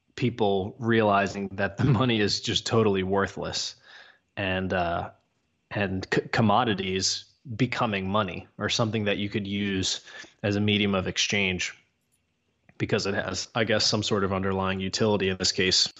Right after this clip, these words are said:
<laughs> you know, food. Um, it sucks. And we're seeing that right now in,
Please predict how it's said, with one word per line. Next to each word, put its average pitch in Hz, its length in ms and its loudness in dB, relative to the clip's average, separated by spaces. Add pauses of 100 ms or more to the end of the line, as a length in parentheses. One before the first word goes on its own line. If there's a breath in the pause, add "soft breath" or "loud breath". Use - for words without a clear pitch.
<laughs> 127 160 -4
you 117 100 -2
know, 90 120 -10
food. 98 480 0 (640 loud breath)
Um, 87 420 -4
it - 80 -4
sucks. - 600 -2 (160)
And 95 280 -6 (120)
we're 151 100 4
seeing 113 300 2
that 95 160 0
right 92 200 -2
now 90 260 -2
in, 90 180 -4